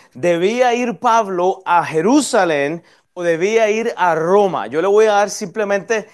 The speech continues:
lo que Dios me dio, pero el punto que yo quiero, eh, eh, darle a usted esta mañana es que usted está ministrando con temor o realmente estamos ministrando por el Espíritu Santo.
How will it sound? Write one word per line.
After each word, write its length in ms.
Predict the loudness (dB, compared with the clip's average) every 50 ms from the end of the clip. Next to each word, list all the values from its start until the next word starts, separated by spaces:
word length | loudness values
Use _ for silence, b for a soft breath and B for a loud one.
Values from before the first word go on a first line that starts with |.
| b b b b
lo 220 | -6 -2 -2 -2 -2
que 140 | -2 0
Dios 300 | 4 4 4 4 4 2
me 160 | 0 0 0 2
dio, 320 | 2 4 4 2 0 b b b b b b b
pero 200 | 0 2 2 2
el 160 | 2 0 -2
punto 460 | -2 0 2 2 2 0 0 -2 -4
que 100 | -4 -2
yo 160 | -2 -4 -4 -4
quiero, 400 | -2 0 0 2 2 2 0 0 -2
eh, 220 | -2 -2 -2 0 2
eh, 280 | 2 4 4 2 0
darle 300 | 2 2 4 4 4 4
a 60 | 2
usted 180 | 0 0 -2 -4
esta 180 | -4 -2 -2 -2
mañana 460 | -2 -2 -2 0 -2 -2 -2 -2 -4 -4
es 260 | -2 -4 -4 -4 -6
que 280 | -4 -2 -2 -2 B B B B B B -10
usted 320 | -8 -8 -6 -2 0 0
está 220 | 0 2 2 0 0
ministrando 880 | 2 2 0 0 -2 0 2 2 4 4 2 0 -2 -4 -6 -6 -4
con 400 | 0 2 4 4 4 0 -2 -4
temor 680 | -2 -2 0 2 2 4 6 6 4 4 0 -4 -8 -12 _ _ _ _ _ _ _ -4
o 180 | 0 0 2
realmente 720 | 2 4 4 4 4 4 2 2 0 0 0 0 0 2 2
estamos 680 | 2 2 -2 -4 -2 0 0 0 0 -2 -4 -4 -4 -6
ministrando 960 | -4 -4 -4 -4 -4 -8 -8 -6 -4 -2 -2 -2 -4 -4 -4 -4 -4 -6 _ _ _ _
por 320 | -2 2 4 6 6 6 6
el 140 | 4 2 0
Espíritu 600 | -4 -4 -6 -6 -4 -2 -2 -2 -2 -4 -6 -6
Santo. 520 | -4 -4 -4 -4 -8 -12 -16 -16 -16 _